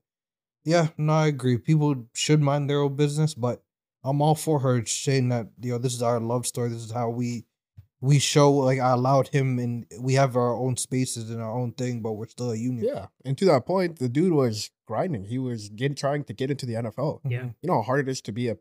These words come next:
Speaker 2: professional athlete? It's
Speaker 3: Mm-hmm.
Speaker 2: like one in a million. And the man actually was able to take it there.
Speaker 3: Yeah.
Speaker 2: You know?
Speaker 3: Yeah.
Speaker 2: So for him not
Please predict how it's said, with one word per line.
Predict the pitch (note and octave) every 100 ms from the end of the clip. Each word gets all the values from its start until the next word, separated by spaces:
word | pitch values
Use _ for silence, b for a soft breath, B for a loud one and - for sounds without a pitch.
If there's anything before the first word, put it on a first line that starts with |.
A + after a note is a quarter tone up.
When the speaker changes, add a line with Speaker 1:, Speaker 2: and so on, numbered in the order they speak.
| _ _
Speaker 2:
professional | - C3 C#3 B2+ G2
athlete? | C3 D#3+ A3+ -
It's | - C3+ B2
Speaker 3:
Mm-hmm. |
Speaker 2:
like | E3+
one | B2 C#3
in | C3+
a |
million. | B2+ G3 C3 F#2+ -
And | C3
the |
man | C#3+ E3+
actually | C#3+ D3+ C#3+
was | B2
able | B2+ B2
to | -
take | - D3 D#3
it | G2
there. | D#2+ - -
Speaker 3:
Yeah. | B2+ B2+ -
Speaker 2:
You |
know? | G2 D3+ G#3 _
Speaker 3:
Yeah. | B2 B2
Speaker 2:
So | C3+
for | B2+ C#3
him | E3 F3
not | D3+